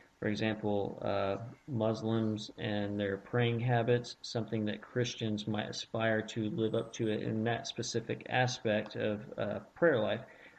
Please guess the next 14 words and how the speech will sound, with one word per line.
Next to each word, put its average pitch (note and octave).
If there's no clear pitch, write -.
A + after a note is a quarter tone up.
I G#2+
think A#2
Mormons A2
with A2
their G#2+
charitable G#2+
giving, B2+
that A2+
is G#2+
also A2+
something G#2+
that, G#2
uh, G#2
Christians, A2